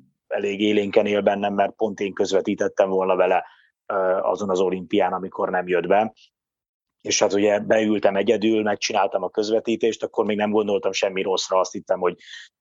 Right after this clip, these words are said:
valami kisebb probléma, nem tudott betelefonálni, akármi. Tudta, hogy ketten vagyunk, ö, bár egyébként Csipi azért mindig alapos volt, már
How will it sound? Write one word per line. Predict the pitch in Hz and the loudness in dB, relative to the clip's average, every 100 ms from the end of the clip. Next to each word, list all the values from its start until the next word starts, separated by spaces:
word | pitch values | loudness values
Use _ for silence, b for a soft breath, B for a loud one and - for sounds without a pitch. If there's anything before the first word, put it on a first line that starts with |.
| _ | _
valami | 90 92 90 85 | 0 2 2 0
kisebb | 87 95 - 101 | -4 -2 0 0
probléma, | - 95 95 92 90 | 0 0 0 0 0
nem | 90 85 | 0 -4
tudott | 95 85 | -4 0
betelefonálni, | 92 87 95 87 - 85 82 78 | 2 2 2 2 0 2 2 2
akármi. | 92 - 131 127 127 120 b | 0 4 2 2 0 -4 b
Tudta, | - 123 - | -6 -2 0
hogy | 101 | 0
ketten | - 107 - 101 101 | 2 0 2 0 0
vagyunk, | 98 95 95 - - | -2 -2 -8 -8 -2
ö, | 92 85 85 | 0 2 0
bár | 92 92 92 | -2 0 2
egyébként | 92 98 - 107 | 2 0 -4 -6
Csipi | - 104 104 | -6 -4 -2
azért | 90 92 | -2 -2
mindig | 90 90 | -2 0
alapos | 85 85 - 85 | 2 0 0 -4
volt, | - 85 90 | 0 -2 -2
már | 90 | -4